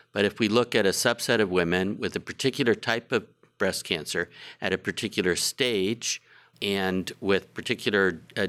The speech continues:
D N A markers i-, in that cancer,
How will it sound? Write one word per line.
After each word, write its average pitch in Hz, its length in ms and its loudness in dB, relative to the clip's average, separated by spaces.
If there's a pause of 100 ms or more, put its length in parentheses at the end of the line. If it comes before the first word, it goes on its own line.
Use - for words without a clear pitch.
D 101 200 0
N 98 80 2
A 95 300 -2
markers 104 840 -2 (420)
i-, 101 220 -2
in 98 240 2
that 87 240 -2
cancer, 95 600 0